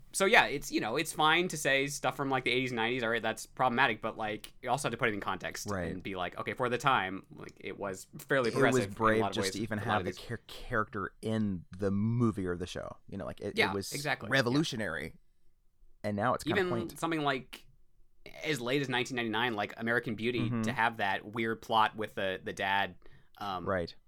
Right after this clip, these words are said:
Speaker 1: ho was really repressed homosexuality and
Speaker 2: Mm-hmm.
Speaker 1: everything. Um, um, stuff like that. And, uh, Election, uh, Tammy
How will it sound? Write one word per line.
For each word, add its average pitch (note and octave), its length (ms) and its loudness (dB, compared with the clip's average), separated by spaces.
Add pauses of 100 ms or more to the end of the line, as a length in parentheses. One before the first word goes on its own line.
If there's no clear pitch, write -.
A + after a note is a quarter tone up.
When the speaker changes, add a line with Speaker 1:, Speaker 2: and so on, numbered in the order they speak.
(140)
Speaker 1:
ho A#2 80 -6
was F#2+ 280 -8
really G#2+ 280 -6
repressed G2+ 380 -4
homosexuality G#2 600 0
and G#2+ 80 0
Speaker 2:
Mm-hmm. F#2 100 -2
Speaker 1:
everything. F#2 360 -8
Um, F2+ 300 -6 (1300)
um, F2 400 -10 (100)
stuff - 220 -8
like A2 140 -6
that. G2+ 340 2
And, F2+ 140 -6 (400)
uh, F2 380 -8 (120)
Election, C3 720 -2 (240)
uh, G2+ 240 -2
Tammy B2 420 -2